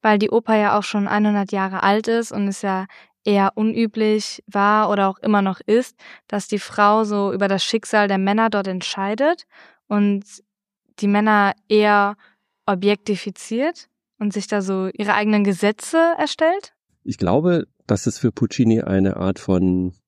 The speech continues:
Speaker 2: ähm, Kritik war an gesellschaftlichen Entwicklungen. Wir sind ja jetzt weit in den zwanziger Jahren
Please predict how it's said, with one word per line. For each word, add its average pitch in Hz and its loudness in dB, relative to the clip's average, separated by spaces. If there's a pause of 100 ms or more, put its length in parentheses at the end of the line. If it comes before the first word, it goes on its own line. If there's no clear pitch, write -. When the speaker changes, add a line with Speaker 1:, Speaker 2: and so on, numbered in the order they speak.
(140)
Speaker 2:
ähm, 87 -2
Kritik - -4
war 95 -2
an 90 0 (640)
gesellschaftlichen 92 -2
Entwicklungen. 151 2
Wir 98 2
sind 107 0
ja 98 2
jetzt - -2 (300)
weit 104 2
in 110 2
den 101 4
zwanziger 95 -2
Jahren 101 -2